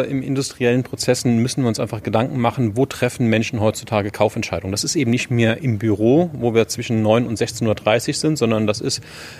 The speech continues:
äh, wenn ich spontan eine Idee habe und ich muss die Menschen dort abholen. Und wenn ich eben jetzt ein Massenmailing mache an Kunden, muss ich ihnen gleich die Möglichkeit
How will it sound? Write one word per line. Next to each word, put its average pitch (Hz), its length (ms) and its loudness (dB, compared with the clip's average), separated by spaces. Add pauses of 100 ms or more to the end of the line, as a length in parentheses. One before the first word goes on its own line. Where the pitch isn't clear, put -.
(120)
äh, 117 160 0
wenn 117 120 2
ich 131 100 -2
spontan 120 380 0
eine 123 200 0
Idee 127 320 2
habe 87 240 -4
und 123 200 -8
ich - 140 -4
muss 127 220 2
die - 80 0
Menschen 120 340 2
dort 120 240 2
abholen. 98 400 -2
Und 95 140 -6
wenn 117 100 0
ich - 140 -8
eben 110 180 -2
jetzt - 260 -4 (320)
ein 117 240 2
Massenmailing 135 600 2
mache 127 300 -2
an 110 160 -4
Kunden, 156 480 0 (340)
muss 143 180 2
ich 143 120 -4
ihnen 120 120 -2
gleich 131 240 0
die 131 100 -2
Möglichkeit 127 460 -4